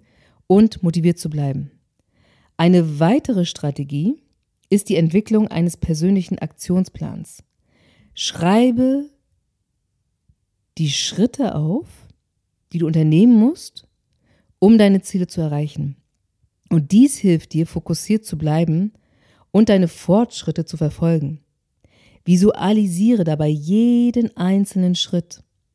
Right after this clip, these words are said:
und stell dir wirklich vor, wie es sich anfühlen wird, dein Ziel zu erreichen. Und nutze dazu Techniken zur Selbstmotivation. Belohne dich für selbsterreichte Meilensteine,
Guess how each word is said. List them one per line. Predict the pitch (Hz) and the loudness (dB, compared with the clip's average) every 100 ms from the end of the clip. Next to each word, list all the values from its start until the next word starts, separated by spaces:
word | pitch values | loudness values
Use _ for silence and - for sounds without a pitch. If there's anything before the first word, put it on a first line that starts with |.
| _ _ _ _ _ | _ _ _ _ _
und | - 170 | 0 0
stell | - 185 214 | 2 2 4
dir | 247 | 4
wirklich | 214 220 190 | 0 -2 -8
vor, | - - 190 185 | -10 -2 -2 0
wie | 180 | -4
es | - | -6
sich | 170 - - | -12 -14 -6
anfühlen | 170 196 - 175 165 151 | -2 -2 -2 -4 -2 -2
wird, | 190 180 | -2 -2
dein | 160 | -4
Ziel | - 196 185 | -4 -4 -4
zu | - | -4
erreichen. | 156 156 180 - 156 - _ _ _ _ _ _ _ _ _ _ _ _ _ | -4 -4 -4 -6 -14 -14 _ _ _ _ _ _ _ _ _ _ _ _ _
Und | 175 175 | 2 6
nutze | 226 - 220 | 4 2 -2
dazu | 196 - | -2 -2
Techniken | 175 202 202 - 160 143 151 | -8 -2 -2 0 -4 -4 -8
zur | - | -6
Selbstmotivation. | 151 180 185 - 156 156 156 - - 143 147 | 0 0 0 -4 -8 -6 -12 -12 -12 -12 -6
Belohne | 160 170 190 254 269 | 0 4 4 6 4
dich | 175 147 147 _ | 2 -4 -8 _
für | 156 | -6
selbsterreichte | 147 175 175 - 151 160 - | 0 -2 -2 -8 -6 -6 -4
Meilensteine, | 147 156 190 175 - 147 175 170 | -4 -2 -2 -2 -6 -10 -10 -12